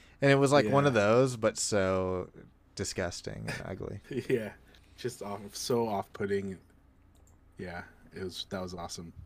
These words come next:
Speaker 2: Uh, the other thing, let's see. In the, in the beginning, she's in that first body. She can't kill herself, so she gets the cops to kill her. It's weird that, like, they down her,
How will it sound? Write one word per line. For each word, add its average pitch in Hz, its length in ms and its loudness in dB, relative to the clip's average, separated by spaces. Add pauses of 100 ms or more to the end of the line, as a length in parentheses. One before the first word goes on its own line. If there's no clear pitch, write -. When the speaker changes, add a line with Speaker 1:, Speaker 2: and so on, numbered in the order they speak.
(1200)
Speaker 2:
Uh, 107 440 -2
the 110 140 -4
other 123 120 -2
thing, 113 580 -6
let's - 160 -14
see. 87 280 -12
In 113 100 -2
the, 127 100 4 (120)
in 139 80 0
the 139 80 2
beginning, 139 400 0
she's 123 240 -4
in 127 80 2
that 120 160 0
first - 360 -4
body. 92 460 -4 (460)
She - 200 -10
can't 110 280 -2
kill 107 160 -4
herself, 95 600 -6
so - 160 -4
she 101 180 -8
gets 101 200 -2
the 101 120 -8
cops - 320 -6
to - 80 -8
kill 95 260 -10
her. 85 220 -14 (920)
It's - 340 -6 (300)
weird 147 380 2
that, 143 180 2
like, 113 420 -2
they 110 160 -2
down 107 460 -4
her, 156 420 -4